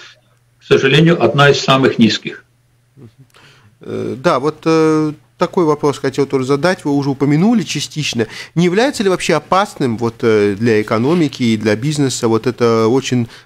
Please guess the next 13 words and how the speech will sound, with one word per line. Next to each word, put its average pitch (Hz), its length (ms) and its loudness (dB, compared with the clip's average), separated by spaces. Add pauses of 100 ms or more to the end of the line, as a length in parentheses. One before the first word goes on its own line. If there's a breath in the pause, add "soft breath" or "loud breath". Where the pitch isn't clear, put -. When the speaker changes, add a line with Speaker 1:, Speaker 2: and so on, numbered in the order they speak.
Speaker 2:
резкое 131 520 0
наращивание 120 680 0
государственного 117 540 -2
долга, 139 380 0
потому 107 380 -4
что - 200 -4
уже 107 160 0
в 110 80 -2
бюджет 120 380 0
заложено, 113 500 0
что 104 240 -4
у 107 60 0
нас 110 280 -2